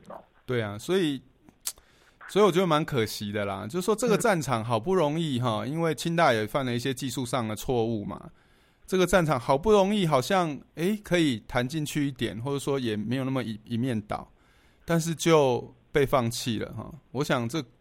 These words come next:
Speaker 2: 跟大家的判-，大家的判断不一样了哈。我真的是觉得说这个战场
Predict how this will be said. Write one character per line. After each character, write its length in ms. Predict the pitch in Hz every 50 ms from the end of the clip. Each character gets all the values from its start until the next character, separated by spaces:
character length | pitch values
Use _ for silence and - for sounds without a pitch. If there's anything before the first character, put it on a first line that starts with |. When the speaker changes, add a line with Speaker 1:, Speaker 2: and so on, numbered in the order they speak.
| _ _ _
Speaker 2:
跟 200 | - 147 143 147
大 120 | - - 147
家 140 | 139 135
的 60 | 131 117
判-， 280 | - - 139 120 117 120 - - _ _ _ _ _ _ _ _ _ _ _ _ _ _ _
大 100 | - 151
家 60 | 151
的 80 | 147 127
判 240 | - - 156 139
断 240 | 131 147 139 131 123
不 260 | 117 - - 135 123
一 140 | 110 107 104
样 180 | 113 117 98 92 -
了 100 | - -
哈。 260 | - 104 - - 117 -
我 160 | 117 113 117
真 180 | - - 175 180
的 120 | 170 151
是 120 | 127 - 143
觉 140 | - 127
得 140 | 127 127 127
说 240 | 120 - 143 131 131
这 160 | - - 160
个 100 | 143 139
战 220 | - 160 143 127 120
场 200 | 120 113 92